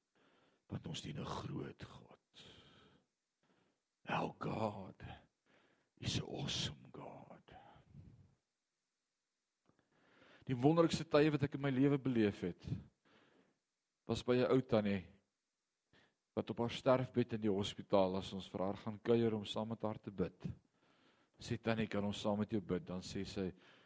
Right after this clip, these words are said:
"O, die Here is so groot, hy's awesome, hy's great.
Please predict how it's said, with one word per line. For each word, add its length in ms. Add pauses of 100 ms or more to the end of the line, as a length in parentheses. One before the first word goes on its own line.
(200)
"O, 240
die 240
Here 180
is 80
so 180
groot, 680
hy's 320
awesome, 500
hy's 280
great. 300